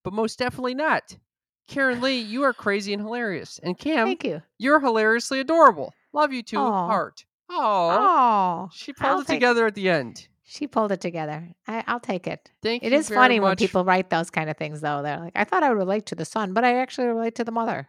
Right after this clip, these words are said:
Speaker 2: Or, "I thought I relate to the mother, but I actually relate to the son."
Speaker 1: Yeah, I, that happens, uh, all the time, that they relate more to the
Speaker 2: You
Speaker 1: son
Speaker 2: know
Speaker 1: than the
Speaker 2: what?
Speaker 1: mother.
Speaker 2: No, you know what? Some, eh, there's something for everyone at this show.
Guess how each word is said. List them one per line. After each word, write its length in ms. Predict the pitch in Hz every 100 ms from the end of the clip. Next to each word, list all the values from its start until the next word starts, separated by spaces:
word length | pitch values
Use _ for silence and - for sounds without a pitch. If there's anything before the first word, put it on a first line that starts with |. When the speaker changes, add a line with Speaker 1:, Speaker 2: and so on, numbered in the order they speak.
| -
Speaker 2:
Or, 120 | 202
"I 60 | 202
thought 240 | - 262
I 20 |
relate 280 | 208 202 196
to 60 | 170
the 60 |
mother, 240 | 190 269 196
but 160 | 202
I 80 | 214
actually 240 | 226 -
relate 320 | 185 185 208 214
to 80 |
the 80 | 233
son." 380 | - 247 190 156 _
Speaker 1:
Yeah, 340 | 247 262 117 92 _ _
I, 220 | - 180 175
that 300 | 202 214 220
happens, 520 | 214 208 202 185 - -
uh, 560 | 175 170 165 165 165 - _ _ _
all 220 | - 196 202
the 140 | 170
time, 500 | - 139 85 65 160 190
that 180 | 156 131
they 80 | 139
relate 380 | 151 139 139 - _
more 280 | - 156 143
to 80 | 127
the 100 | 123
Speaker 2:
You 100 | 226
Speaker 1:
son 80 | 240
Speaker 2:
know 140 | 233
Speaker 1:
than 60 | 247
the 60 | -
Speaker 2:
what? 20 |
Speaker 1:
mother. 360 | 135 113 98 - _ _ _ -
Speaker 2:
No, 260 | 233 160 -
you 140 | 180 214
know 80 | 226
what? 160 | 220
Some, 300 | - 240 247 - - -
eh, 300 | - - -
there's 160 | 208 -
something 300 | 254 247 226
for 120 | 185
everyone 340 | 170 160 147
at 60 | 147
this 140 | 139
show. 300 | - 143 -